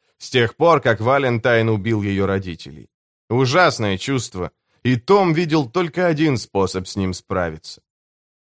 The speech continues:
Он нащупал на шее Анны под пальто ключ, сорвал ключ со шнурка, потом подошёл к Эстер и обнял.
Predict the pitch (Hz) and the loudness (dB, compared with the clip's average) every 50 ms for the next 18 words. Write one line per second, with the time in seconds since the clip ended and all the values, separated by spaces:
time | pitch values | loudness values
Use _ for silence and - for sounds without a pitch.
0 | _ - 104 107 110 113 117 117 110 101 - - 170 170 156 - 160 151 143 135 | _ -2 0 0 2 2 0 0 0 0 -2 -2 -2 -2 0 2 2 2 2 2
1 | 131 120 110 - 139 135 131 120 - - 110 139 147 143 135 127 123 113 101 92 | 2 0 -2 0 0 0 2 2 0 0 0 0 0 0 0 -2 -2 -2 -2 -4
2 | - - 104 95 - - 107 98 95 90 - - 117 104 95 - _ - 98 95 | 0 -2 -2 -2 -2 -2 -2 -2 -2 -2 -4 -2 0 0 0 -2 _ -6 -4 -4
3 | 101 92 85 - - - _ _ _ _ _ _ _ - - - 131 120 123 143 | -4 -6 -6 -10 -12 -12 _ _ _ _ _ _ _ -12 -4 0 2 2 4 4
4 | 165 160 151 127 - 151 160 156 143 - - - 139 127 113 - 120 120 110 101 | 4 4 2 2 0 0 0 0 -2 -2 -6 -4 -2 -2 -2 0 -2 -2 -2 -2
5 | - - 147 139 - - _ _ _ _ _ - 127 139 131 208 214 208 202 208 | -2 0 0 0 0 -2 _ _ _ _ _ 0 2 2 4 2 0 2 2 2
6 | 190 185 156 - 202 185 170 - 170 170 160 - - 156 139 - - 131 123 - | 0 0 0 2 0 0 0 0 -2 -2 -2 -2 -2 -2 -2 -2 -4 -6 -6 -2
7 | - 127 120 104 92 92 85 87 85 - | 0 0 2 0 0 -4 -8 -10 -12 -18